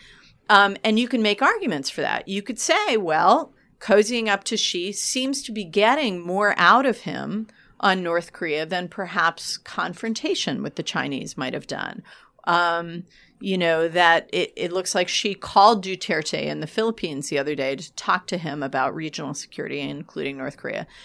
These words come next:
You could argue that cozying up to Sisi won the release of this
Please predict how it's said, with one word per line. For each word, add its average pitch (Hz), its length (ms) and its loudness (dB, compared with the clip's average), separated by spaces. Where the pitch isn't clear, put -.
You 208 100 -6
could 202 140 2
argue 202 320 2
that 180 280 4
cozying 202 440 0
up 190 120 0
to 202 100 -2
Sisi 240 460 -2
won 175 320 0
the 185 100 -6
release 175 500 -2
of 160 340 0
this 156 380 -2